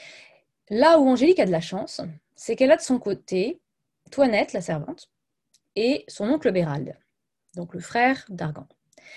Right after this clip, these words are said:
Tous les deux veulent la défendre face à sa belle-mère et face à Argan. La belle-mère, en fait, elle, euh, aimerait bien que les filles partent au couvent pour ne pas avoir à les marier et pour pouvoir, euh, garder l'héritage, en fait, administrer la maison, et puis une fois que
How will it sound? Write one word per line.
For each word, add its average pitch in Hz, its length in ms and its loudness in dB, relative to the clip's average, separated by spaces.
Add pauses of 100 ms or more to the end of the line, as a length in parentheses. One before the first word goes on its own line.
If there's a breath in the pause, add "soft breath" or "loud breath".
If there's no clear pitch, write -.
(260 loud breath)
Tous 269 120 0
les 262 120 6
deux 339 140 6
veulent 277 220 4
la 226 100 4
défendre 208 720 0
face 269 500 0 (220)
à 180 240 -2
sa 175 180 -6
belle-mère 247 480 -2 (120)
et 185 100 -4
face 277 300 -2
à 156 120 -2
Argan. 196 480 -2 (640 loud breath)
La 214 160 4
belle-mère, 330 400 6
en 247 120 2
fait, - 340 0
elle, 202 220 6
euh, 175 260 6
aimerait 202 260 2
bien 269 300 2
que - 100 -6
les 170 160 2
filles 269 360 -4
partent 233 220 0
au 220 60 -2
couvent 175 380 -6 (640)
pour 190 140 -4
ne 190 60 -2
pas 339 200 4
avoir 285 160 6
à 226 40 6
les 190 100 2
marier 208 640 2
et 233 60 -2
pour - 180 -12
pouvoir, 247 500 0
euh, 165 500 0
garder 165 320 -2
l'héritage, 196 580 2
en 156 80 -8
fait, - 300 -8
administrer 170 480 -4
la 165 120 -4
maison, 262 640 -2
et 190 80 -2
puis 170 200 -10
une 170 60 -2
fois 196 220 -4
que - 140 -12